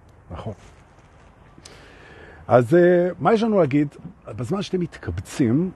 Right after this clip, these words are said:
אני אגיד שככה, אתם יכולים לשתף אנשים בלייב בשידור הזה, יש לכם כפתור שתף, אתם נותנים לחיצה, והקורבן שבחרתם, אחרי שלחצתם שתף, אתם יכולים לשאוב אותו ישר לתוך השידור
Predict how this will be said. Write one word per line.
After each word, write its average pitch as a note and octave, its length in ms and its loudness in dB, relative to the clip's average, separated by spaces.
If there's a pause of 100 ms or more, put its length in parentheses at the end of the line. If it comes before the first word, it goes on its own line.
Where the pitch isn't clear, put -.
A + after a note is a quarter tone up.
אני A2 160 -6
אגיד C3+ 180 -4
שככה, - 420 -4 (420)
אתם A2 140 -8
יכולים F3+ 500 2
לשתף - 440 -8
אנשים C#3+ 360 -4 (180)
בלייב A2+ 540 2 (840)
בשידור F#2+ 420 -8
הזה, F#2 260 -8 (440)
יש - 80 -18
לכם A2 120 -2
כפתור B2+ 420 0
שתף, - 520 -6
אתם B2 120 -6
נותנים D#3 240 -4
לחיצה, F3 560 -4 (680)
והקורבן A#2 600 2
שבחרתם, A2+ 720 -4 (1080)
אחרי - 180 -2
שלחצתם G#2+ 520 0
שתף, D3 640 -2 (540)
אתם A2+ 260 -6
יכולים B2+ 300 0
לשאוב B2 280 -2
אותו C3 180 -2
ישר C3+ 280 0
לתוך A2 240 -6
השידור F2 280 -14